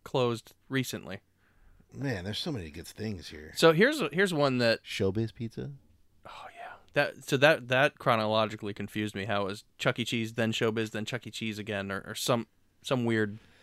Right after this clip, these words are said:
Speaker 2: Well, they were, they were separate entities.
Speaker 1: And one bought the other one
Speaker 2: And
Speaker 1: out?
Speaker 2: Chuck E. Cheese merged together.
Speaker 1: All right.
Speaker 2: Chuck E. Cheese assimilated Showbiz.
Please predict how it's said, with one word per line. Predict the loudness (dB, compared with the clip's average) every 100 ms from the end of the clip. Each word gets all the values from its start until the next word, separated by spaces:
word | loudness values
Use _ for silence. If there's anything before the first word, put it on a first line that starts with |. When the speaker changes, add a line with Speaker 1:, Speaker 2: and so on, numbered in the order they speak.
| -20 -20 -20 8
Speaker 2:
Well, | 12
they | 12
were, | 12 12
they | 12
were | 12
separate | 12 10 10
entities. | 6 4 0 -6 -8 -10 -12 -20 -20 _ _ _ -2
Speaker 1:
And | 2 6
one | 6
bought | 6 4 4
the | 4
other | 4
one | 6
Speaker 2:
And | 6 6 2
Speaker 1:
out? |
Speaker 2:
Chuck | 2 2
E. | 2
Cheese | 2 2 2
merged | 4 6 4 2 -10 -14
together. | -6 0 0 0 -2
Speaker 1:
All | -4
right. | -6 -8 _ _
Speaker 2:
Chuck | 0 2
E. |
Cheese | 2 0
assimilated | 0 2 4 4 2
Showbiz. | -2 0 0 0 -4 -8